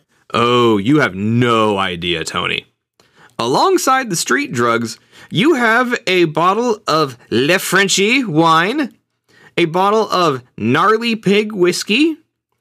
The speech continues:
and a copy of Programmer's Digest magazine that is missing its subscription cards.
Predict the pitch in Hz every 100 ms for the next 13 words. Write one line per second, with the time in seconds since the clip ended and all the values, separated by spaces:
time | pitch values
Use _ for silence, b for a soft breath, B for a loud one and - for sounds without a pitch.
0 | B B B 208 220 220 214 226 233 240
1 | 247 233 - 185 185 175 - - 180 214
2 | 202 190 190 185 165 151 151 147 156 175
3 | 190 160 120 110 113 120 _ 202 247 233
4 | 190 202 202 196 120 - 208 - 415 403
5 | 190 147 104 71 -